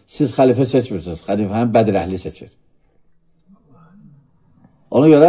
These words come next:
Əli bin Əbi Talibi seçdilər. Özünün sözləri var. Hətta onların kitablarında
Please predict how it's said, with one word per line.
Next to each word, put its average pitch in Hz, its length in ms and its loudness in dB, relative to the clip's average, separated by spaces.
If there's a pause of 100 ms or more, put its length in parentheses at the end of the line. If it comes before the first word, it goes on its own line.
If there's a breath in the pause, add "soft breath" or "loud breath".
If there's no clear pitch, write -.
(120)
Əli 151 140 4
bin 147 140 2
Əbi 117 140 2
Talibi 123 260 2
seçdilər. 90 480 -10 (960)
Özünün 202 400 0
sözləri 208 400 2
var. 107 260 -4 (840)
Hətta 156 220 0
onların 151 220 4
kitablarında 127 800 0